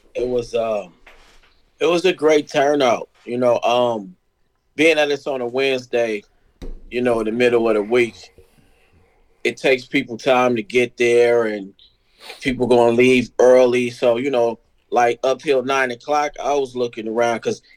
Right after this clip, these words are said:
you know, I do a merch booth as well, so I get there early all the time. But, uh, I was looking around like, "Uh, this look like it's gonna be slow tonight." But then by the time, like, nine forty hit,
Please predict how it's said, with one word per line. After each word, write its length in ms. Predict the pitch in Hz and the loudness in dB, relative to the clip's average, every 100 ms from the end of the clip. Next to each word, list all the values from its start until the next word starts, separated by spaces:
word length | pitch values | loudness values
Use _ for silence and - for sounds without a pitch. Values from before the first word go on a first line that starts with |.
| - | -4
you 80 | 143 | 0
know, 80 | |
I 80 | 151 | 2
do 180 | 147 147 | 4 4
a 60 | 123 | 4
merch 340 | 139 135 110 | 2 0 0
booth 220 | 131 123 | -2 0
as 140 | 117 110 | -2 -2
well, 260 | 131 127 | 0 0
so 100 | 123 | 0
I 60 | 127 | -4
get 160 | 127 - | -4 -6
there 140 | 110 | -2
early 280 | 113 123 113 | 0 2 0
all 160 | 110 104 | 0 -2
the 80 | 104 | -4
time. 380 | 123 113 104 101 | -10 -10 -8 -2
But, 140 | 104 | 0
uh, 240 | 107 101 90 _ _ _ _ _ _ - | 2 0 -4 _ _ _ _ _ _ 2
I 140 | 147 | 4
was 120 | 156 | 4
looking 280 | 139 131 120 | 2 -2 -4
around 340 | 113 143 135 | -2 0 0
like, 220 | 120 101 110 | -2 -4 -4
"Uh, 180 | 123 120 | -4 -4
this 160 | - | -4
look 140 | 127 117 | -6 -4
like 220 | - 131 | -4 -4
it's 120 | - | -4
gonna 200 | 117 101 | -4 -4
be 160 | 95 87 | -6 -12
slow 420 | - 120 151 147 | -2 4 6 6
tonight." 560 | - 98 123 151 123 - _ _ _ _ _ | 2 -2 0 0 -2 -8 _ _ _ _ _
But 180 | 101 92 | -8 -2
then 240 | 131 135 117 | 2 2 4
by 140 | 123 | 2
the 80 | 110 | 0
time, 440 | - 131 131 127 | -2 -2 0 -2
like, 280 | 123 117 101 _ _ _ _ - | -2 -2 -4 _ _ _ _ -14
nine 420 | 123 135 135 127 123 | -8 -4 -2 -2 -6
forty 580 | - 135 139 139 139 | -4 0 2 0 -4
hit, 420 | 135 147 156 139 | -4 0 2 2